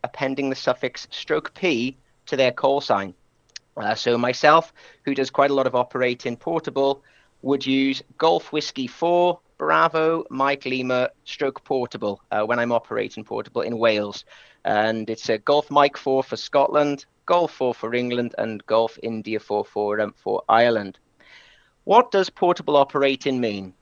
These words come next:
Um, operating stroke portable normally means that amateur stations are operating away from their licensed station address. Uh, a few examples, uh, of operating portable. You could be on holiday.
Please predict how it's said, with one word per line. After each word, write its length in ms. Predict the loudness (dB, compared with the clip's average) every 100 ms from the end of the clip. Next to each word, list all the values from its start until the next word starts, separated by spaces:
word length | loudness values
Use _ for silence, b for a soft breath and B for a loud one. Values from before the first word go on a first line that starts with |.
| _ _ _ -20 -6
Um, 300 | 2 4 2 4
operating 560 | 4 4 0 -2 -2 -6
stroke 300 | -2 -2 0
portable 540 | 0 0 0 -4 -6 _
normally 480 | 2 4 4 4 2
means 340 | 0 0 -2 -2
that 140 | -2 4
amateur 400 | 4 4 -2 -6
stations 800 | -4 -2 0 -2 -4 -6 -8 -8 -4
are 120 | 0
operating 540 | 0 0 0 0 0 0
away 520 | 4 4 4 0 -6
from 240 | _ -4 0
their 160 | 2
licensed 640 | 4 2 2 -4 -10 -12 -20
station 560 | -8 -2 -2 -2 -6 -4
address. 580 | -6 -4 -6 -6 -14 -20 _ b b b b -4
Uh, 140 | 0 0
a 40 |
few 240 | -2 -4
examples, 800 | -4 4 4 4 0 -2 -2 -6 -2
uh, 240 | 2 4 4
of 120 | 2
operating 560 | 0 0 -4 -4 -4 -8
portable. 560 | -4 -4 -4 -4 -4 -6 _ _ b b b -6
You 160 | -4
could 220 | -2 -2
be 120 | 2 2
on 100 | 4
holiday. 520 | 4 4 4 4